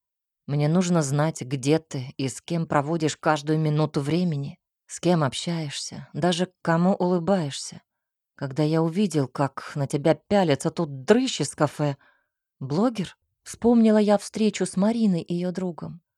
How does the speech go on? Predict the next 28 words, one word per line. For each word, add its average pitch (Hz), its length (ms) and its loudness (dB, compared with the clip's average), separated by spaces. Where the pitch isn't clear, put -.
Мне 135 280 -2
захотелось 151 760 -2
там 180 240 -2
же 131 140 -4
ему 165 340 4
его 151 240 0
костыли 180 580 -2
переломать 185 680 2
и 170 100 4
на 196 120 8
настоящее 190 680 2
заменить». 147 640 -4
Я 196 360 0
улыбнулась 226 800 2
невольно. 175 680 -2
Признание 220 600 4
Егора 202 480 2
бальзамом 196 760 0
легло 185 460 -2
на 175 160 -2
измученную 185 600 -2
душу, 185 540 -6
согревая 214 640 2
и - 160 -4
возвращая 170 680 -4
в 156 40 -10
зону 165 300 -6
комфорта. - 760 -14